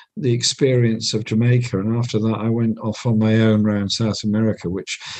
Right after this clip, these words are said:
think about it, was pretty stupid because, um,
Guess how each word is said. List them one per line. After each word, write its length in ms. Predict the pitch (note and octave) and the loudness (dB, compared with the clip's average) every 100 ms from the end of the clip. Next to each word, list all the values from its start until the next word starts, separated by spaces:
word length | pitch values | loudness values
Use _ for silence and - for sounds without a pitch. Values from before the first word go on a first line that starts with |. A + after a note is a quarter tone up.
| - - | -16 -6
think 200 | - C3+ | -2 0
about 240 | B2 G2 F#2 | 2 2 0
it, 160 | F2 - _ | -4 -10 _
was 220 | A2+ G2+ | -4 -4
pretty 300 | - - G#2+ | -2 -2 0
stupid 760 | G2+ - - A#2 A#2 - B2+ - | 0 0 2 2 2 -4 -12 -10
because, 600 | - G2 - A2 G2+ - - | -10 -6 0 2 2 -4 -4
um, 480 | A2 A2 G#2 G#2 | -2 0 2 0